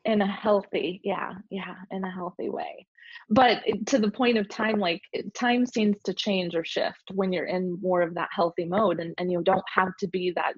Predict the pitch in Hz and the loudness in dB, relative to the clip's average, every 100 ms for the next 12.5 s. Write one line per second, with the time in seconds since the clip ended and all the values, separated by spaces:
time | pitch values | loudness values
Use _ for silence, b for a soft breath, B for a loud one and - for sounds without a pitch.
0 | - 180 170 170 160 147 160 147 147 - | 2 2 4 0 0 -2 -2 -4 -4 -4
1 | 143 160 170 151 117 - B B B B | -4 -6 -4 -2 -2 -4 B B B B
2 | _ 202 175 202 254 294 330 247 - - | _ 2 4 6 6 6 4 2 2 4
3 | 202 220 254 240 - 208 190 - _ _ | 8 8 6 2 0 0 -2 -14 _ _
4 | _ _ _ - 214 196 175 - 196 208 | _ _ _ 2 2 4 0 2 4 4
5 | 202 196 190 160 190 262 311 - 196 196 | 2 -2 -4 -2 -2 -4 -8 -4 2 4
6 | 180 - - 240 285 233 190 214 254 180 | 2 -2 2 2 4 4 4 4 4 2
7 | 175 - 220 185 160 - 214 180 175 160 | -2 -2 0 0 0 2 4 2 -4 -2
8 | 110 - - _ - 185 185 - 208 196 | -2 -4 -8 _ 0 0 0 4 6 8
9 | 196 175 151 190 175 170 190 - - 135 | 6 4 2 0 0 0 0 0 0 0
10 | 101 190 _ 196 180 - - 185 170 160 | -2 -8 _ 0 0 0 -2 -2 -2 -6
11 | 160 180 180 165 - - - B B B | -4 -2 -2 -4 -8 -10 -14 B B B
12 | - 233 - 226 - | 2 2 4 2 0